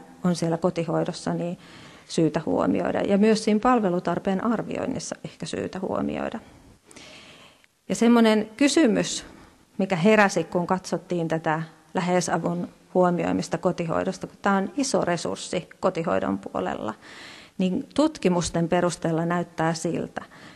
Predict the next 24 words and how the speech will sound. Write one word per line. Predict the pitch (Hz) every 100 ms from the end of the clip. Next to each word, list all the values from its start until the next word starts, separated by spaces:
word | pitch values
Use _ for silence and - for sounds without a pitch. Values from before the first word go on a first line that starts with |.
| - -
että | - -
ihan | 226 220 196
samanlainen | 240 247 220 165 170 170 170
resurssi | 165 170 160 160 - 165
tää | 175 165
ei | - 214 196 -
ole | 165 -
ympärivuorokautisen | 185 175 - - - - - 180 185 175 160
hoidon | - - 180
puolella, | - - - -
tää | 202 -
läheisapu. | 170 - - - - - - - - - - - - -
Ja | 180
kysymys | 226 220 214 185 -
kuuluukin, | 220 208 175 170 170 170
että | 160 - 170
minkä | - 269 330
takia | 269 202 196 180
ne | 180 180
kotihoidon | - 269 302 240 185 175 175 170
hyvät | 220 208 -
toimintatavat, | 208 208 185 165 170 170 170 170
joilla | 175 165 170
läheisapu | 190 196 165 160 - - -